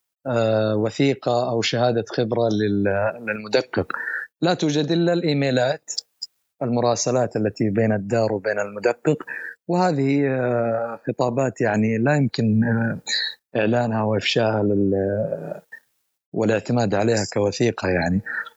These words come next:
فلا، أنا أشوف جمعية ال-، شوف لي جمعية معك سجلني.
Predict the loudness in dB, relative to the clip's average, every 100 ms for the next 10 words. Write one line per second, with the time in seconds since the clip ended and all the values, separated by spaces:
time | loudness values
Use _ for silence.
0 | _ _ _ -4 0 2 2 2 2 0
1 | 0 0 2 0 2 0 2 0 2 2
2 | 2 2 2 2 2 0 -4 -6 -2 0
3 | 2 2 2 2 2 0 0 -2 -2 -2
4 | -2 0 2 4 4 0